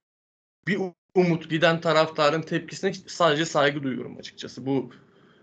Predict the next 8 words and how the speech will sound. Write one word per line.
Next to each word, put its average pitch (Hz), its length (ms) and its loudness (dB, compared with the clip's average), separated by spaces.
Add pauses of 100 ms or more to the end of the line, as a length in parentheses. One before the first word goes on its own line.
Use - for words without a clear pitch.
(760)
artık 131 540 2 (100)
yani 135 440 2
bugün 135 560 -6
başkanın 139 840 -2
da 139 120 4
açıklamaları 139 800 2
var. 127 280 2
Yine 143 440 0